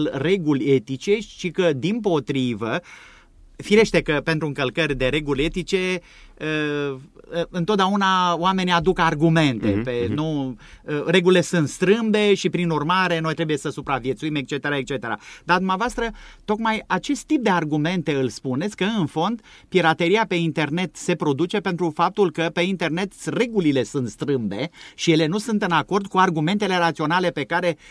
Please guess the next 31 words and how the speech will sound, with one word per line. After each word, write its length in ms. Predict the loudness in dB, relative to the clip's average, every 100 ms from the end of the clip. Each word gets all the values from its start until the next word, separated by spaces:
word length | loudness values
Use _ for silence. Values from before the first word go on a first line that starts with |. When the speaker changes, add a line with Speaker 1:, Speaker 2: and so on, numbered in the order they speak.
| -14
Speaker 1:
le 120 | -2
aduce 300 | -2 0 0
o 40 | 0
întreagă 340 | 0 0 0
literatură 500 | 0 0 -2 0 -2
de 120 | 0
specialitate 640 | -2 -2 -2 -2 -2 -4 -4
și 60 |
pe 80 | -4
care 120 | -4
dumneavoastră 300 | -2 -4 -4 -4
le 80 |
sintetizați 720 | -4 -4 -4 -2 0 -2 -2
Speaker 2:
Mhm, 100 | -6
Speaker 1:
în 60 | -4
teza 140 | -4
Speaker 2:
mhm. 80 | -4
Speaker 1:
de 60 | -4
doctorat, 420 | -4 -6 -8 -6
da? 180 | -4 -6 -6
Speaker 2:
E, 20 | -4
Speaker 1:
De, 60 | -2
Speaker 2:
e 60 | 2
Speaker 1:
aș 120 | 0
vrea 140 | 0
să 100 | 0
vorbim 300 | 2 2 0
despre 280 | -4 -4 -4
asta 260 | -4 -4 -6
preț 180 | -4
de 120 | -4